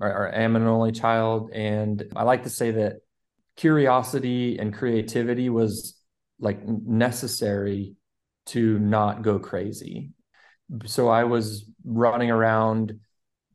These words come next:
throwing rocks at seagulls and chasing crabs and, you know,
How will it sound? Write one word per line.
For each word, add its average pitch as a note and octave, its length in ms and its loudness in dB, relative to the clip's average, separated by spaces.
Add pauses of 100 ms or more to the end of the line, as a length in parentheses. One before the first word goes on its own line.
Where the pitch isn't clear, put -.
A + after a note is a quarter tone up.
throwing A#2+ 320 2
rocks G#2+ 400 0
at A2+ 160 -4
seagulls G#2 760 0
and G#2 300 2
chasing A2+ 480 -2
crabs G#2+ 760 -2
and, G#2 420 -2 (280)
you A#2 140 -4
know, G2+ 420 -2